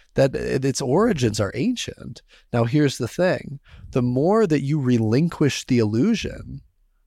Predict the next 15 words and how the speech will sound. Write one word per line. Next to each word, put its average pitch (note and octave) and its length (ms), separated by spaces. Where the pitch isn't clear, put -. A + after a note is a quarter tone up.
of - 80
who B2 100
you B2 180
think C3+ 320
you A2+ 180
are, C3+ 520
that's C#3 640
when B2+ 180
we A#2 140
begin A2 400
the G#2+ 80
conversation G#2+ 920
of G2 120
free G2+ 300
will. G2+ 480